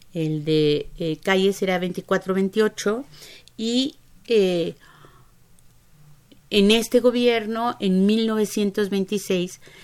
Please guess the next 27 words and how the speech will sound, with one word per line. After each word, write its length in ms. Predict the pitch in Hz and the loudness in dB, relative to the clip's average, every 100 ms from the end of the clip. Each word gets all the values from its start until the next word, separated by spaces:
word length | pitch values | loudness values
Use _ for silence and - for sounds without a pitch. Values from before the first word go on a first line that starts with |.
| - - | -20 -10
se 220 | - 196 | -2 0
van 200 | 202 214 | 0 -4
a 140 | 220 | -4
presentar 800 | 220 202 190 180 - 185 185 - - - | -2 -2 -2 -4 -2 0 0 -2 -10 -6
propuestas 1040 | 185 160 - 226 247 247 - 202 208 - | -4 -4 2 6 6 4 -2 -2 -2 -6
en 160 | 170 156 | -6 -2
Cámara 320 | 170 165 160 | -2 0 -2
de, 180 | 151 143 | -4 -8
eh, 300 | - 143 139 | -10 -8 -6
Diputados 500 | 151 160 - 196 - | -8 -6 -4 -4 -4
que 100 | 143 | -6
van 200 | 135 139 | -4 -6
a 20 | |
ser 200 | - 156 | -4 -6
apro-, 360 | 156 165 165 - 165 | -6 -4 -6 -6 -10
aprobadas 460 | 151 - 165 180 185 | -10 -6 -4 -2 -2
en 80 | 175 | -2
Cámara 220 | 170 180 | -2 -2
de 60 | 196 | -2
Senadores 560 | 214 214 208 269 - - - - - - _ - | 0 2 4 2 0 -12 -20 -18 -18 -20 _ -2
para 380 | 214 208 233 233 | 2 4 4 2
dos 500 | 196 254 247 - - 208 | 6 4 4 -6 -10 -8
asuntos 400 | - 202 202 190 | -4 -4 -2 0
muy 140 | 175 | 0
impor-, 460 | 160 160 - - - | -2 -6 -8 -12 -2
muy 140 | 190 | 0
importantes. 680 | 180 160 - 160 147 165 - | 0 -4 -8 -8 -8 -12 -14